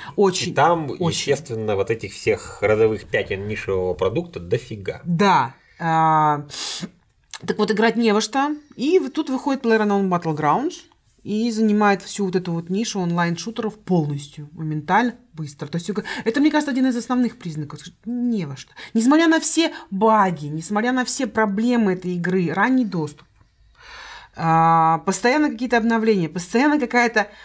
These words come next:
Speaker 1: фигня происходит в игре, все равно все продолжают играть, потому что,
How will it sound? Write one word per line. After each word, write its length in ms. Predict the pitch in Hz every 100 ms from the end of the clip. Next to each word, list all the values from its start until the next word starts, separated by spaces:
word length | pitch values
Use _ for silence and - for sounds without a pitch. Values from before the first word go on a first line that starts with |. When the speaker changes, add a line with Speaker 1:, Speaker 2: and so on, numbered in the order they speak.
| - - - _
Speaker 1:
фигня 960 | - - 247 247 294 302 226 175 135 143 - - - - -
происходит 880 | 240 214 254 - - 262 226 180 170
в 140 | 185
игре, 520 | 190 190 202 165 - -
все 160 | - 233
равно 100 | 294
все 120 | 285
продолжают 460 | 233 180 180 175 165
играть, 360 | 151 147 127 -
потому 260 | 180 202 214
что, 520 | 214 220 202 175 160